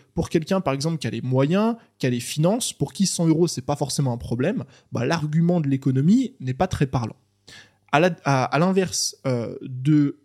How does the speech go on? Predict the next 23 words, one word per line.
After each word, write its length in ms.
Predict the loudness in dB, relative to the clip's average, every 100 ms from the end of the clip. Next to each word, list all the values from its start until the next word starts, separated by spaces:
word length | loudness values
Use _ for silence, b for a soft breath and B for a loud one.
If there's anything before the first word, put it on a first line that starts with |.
| _
l'offre 400 | 2 4 4 0
non 120 | -6 -2
pas 140 | 0
evergreen, 560 | 0 0 -2 -2 -2 -4
mais 140 | -6 -2
ouverture-fermeture, 1040 | 0 -2 -4 -6 -2 -2 -2 0 0 0 _ _ _ _ _ _ _ _ _
on 60 | 2
va 100 | 2
avoir 200 | 4 0
un 100 | 0
avantage 420 | -2 -2 0 -2
et 20 |
un 100 | -2
inconvénient 420 | -6 -4 -2 0 -2
qui 120 | 0
sont 160 | 0
opposés. 320 | 2 0 -2 -4 _ _ b b b b -6
C'est-à-dire 340 | 2 2 4
que 100 | 4
le 180 | 4 4
gros 500 | 2 0 4 6 4 0
inconvénient, 600 | 0 2 2 4 2 0 -4 _ b b -2
euh, 360 | 2 2 0 -4